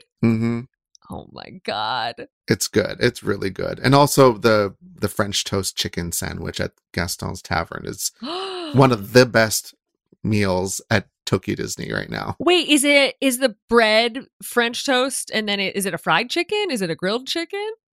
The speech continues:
Speaker 1: It's like, um, like pieces of chicken, you know, like the, the
Speaker 2: Oh.
Speaker 1: chicken that you put in, like, sandwiches, like,
Speaker 2: Yeah.
Speaker 1: cold sandwiches, but it's hot with cheese.
Speaker 2: <gasps>
Speaker 1: And the outside is, like, sugary French toast.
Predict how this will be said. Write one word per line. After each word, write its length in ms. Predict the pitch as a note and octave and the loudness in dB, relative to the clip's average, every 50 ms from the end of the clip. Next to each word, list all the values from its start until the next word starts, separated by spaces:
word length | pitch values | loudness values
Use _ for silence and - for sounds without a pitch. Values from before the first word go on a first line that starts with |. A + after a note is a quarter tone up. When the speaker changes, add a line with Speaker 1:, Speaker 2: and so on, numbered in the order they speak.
| _ _ - | _ _ -4
Speaker 1:
It's 180 | - A#2 - - | -2 0 2 4
like, 200 | C3 C3 - - | 4 4 4 4
um, 480 | C3 A#2 A2 G#2+ G#2+ G2+ G2 F#2 F#2 - _ _ _ _ _ _ _ - | 4 4 4 4 0 0 -4 -8 -8 -12 _ _ _ _ _ _ _ -4
like 160 | A2 G2 - | -4 -2 0
pieces 320 | - C#3 C3 - - - G#2 | 2 2 2 2 0 -2 -2
of 80 | F#2 | -2
chicken, 460 | - - - E2+ - - E2+ F2 F#2+ A2 | -2 -4 -6 -6 -4 -4 -6 -4 -2 0
you 80 | B2 | 2
know, 60 | B2 A#2 | 2 4
like 220 | A2+ A2+ G2 - | 4 2 0 0
the, 140 | - A#2 A2+ | -2 0 0
the 220 | A2+ G#2 - A2+ - | 2 2 2 2 0
Speaker 2:
Oh. 100 | G4+ F#4+ | 0 2
Speaker 1:
chicken 260 | C#4 C#3 D3 C#3+ C3 | 2 2 2 2 2
that 140 | B2+ B2 A#2 | 2 2 2
you 100 | A#2+ A2 | 0 -2
put 160 | - - A#2 | 0 0 0
in, 80 | A2+ A2 | 2 0
like, 160 | G#2 F#2+ - | -2 -2 -2
sandwiches, 840 | - - - G2 G#2+ A#2+ B2+ A#2+ D3 C3+ D3 D#3+ - - - - - - | -2 0 0 0 0 -2 -2 -2 -2 -2 -2 -2 -2 -2 -2 -2 -4 -4
like, 80 | F#3 | 0
Speaker 2:
Yeah. 320 | G3 A3 B3+ D#4 F4+ F#4 F4 | 2 2 4 4 2 4 4
Speaker 1:
cold 180 | D#3+ G#2 - | 4 4 2
sandwiches, 540 | - G#2 G2 G2+ A2+ A#2 A#2 C#3 C#3+ C#3+ D3 | 2 -2 -2 0 -2 -2 0 0 0 0 2
but 120 | - B2 | 2 2
it's 120 | A2+ - - | 2 2 0
hot 400 | - - - G2 E2 D#2+ - - _ _ - _ - | -4 0 2 2 2 2 0 -4 _ _ -12 _ -4
with 160 | G2 - - | -4 -2 0
cheese. 560 | - - - G#2 E2+ D#2 - - - - - _ _ - | -2 0 0 -2 -4 -6 -6 -6 -6 -6 -6 _ _ -4
Speaker 2:
<gasps> 540 | D4+ G#4 A4 G#4 F#4 D#4 A#3+ G#3+ F#3+ F3 D3+ C#3+ - _ _ | -2 -2 0 0 -2 -4 -6 -6 -8 -10 -12 -16 -20 _ _
Speaker 1:
And 160 | - - A2 A2 | 0 2 4 4
the 80 | A2 | 4
outside 380 | G#2 A2 A#2 - - A#2 A2 G#2 | 4 4 4 4 4 2 4 4
is, 140 | G#2 F#2+ - | 4 2 2
like, 200 | G2+ F#2+ - - | 2 2 2 0
sugary 720 | - - - A#2 G2+ G2 G#2 G2+ G2 G2 F#2+ F2+ F2+ F2+ | 0 2 2 2 2 2 2 2 2 2 0 -2 -4 -6
French 380 | - - - F#2 F2 - - | -4 -2 -2 -2 0 -2 -4
toast. 580 | - - F2+ D#2+ E2 F#2+ G2 - - - - | -4 -2 -2 -2 -2 -4 -4 -4 -4 -4 -6